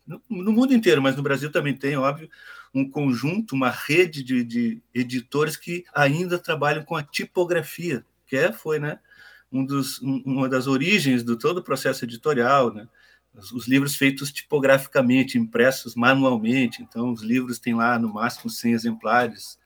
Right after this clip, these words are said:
porque é muito complicado fazer, né? É, é, é um trabalho braçal. É, então, tem esse pessoal que faz esses tipos,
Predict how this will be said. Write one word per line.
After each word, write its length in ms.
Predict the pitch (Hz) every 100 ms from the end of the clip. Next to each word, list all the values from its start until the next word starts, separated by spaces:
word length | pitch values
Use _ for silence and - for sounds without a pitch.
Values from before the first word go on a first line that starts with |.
| _
porque 260 | 120 - 143
é 40 |
muito 220 | 127 139 -
complicado 600 | 139 135 - 127 127 120
fazer, 400 | 117 113 123 - - - -
né? 260 | 110 117 - -
É, 440 | 135 - 131 123
é, 100 | 123 139
é 80 |
um 100 | 139
trabalho 280 | 131 131 139
braçal. 640 | 131 127 - 131 147 151 - - - - -
É, 420 | 120 120 117 -
então, 340 | 127 - 135 143
tem 200 | 156 156
esse 180 | 151
pessoal 400 | - 143 - 135
que 100 | 135
faz 380 | - 123 113 -
esses 320 | 127 120 117 -
tipos, 340 | 120 -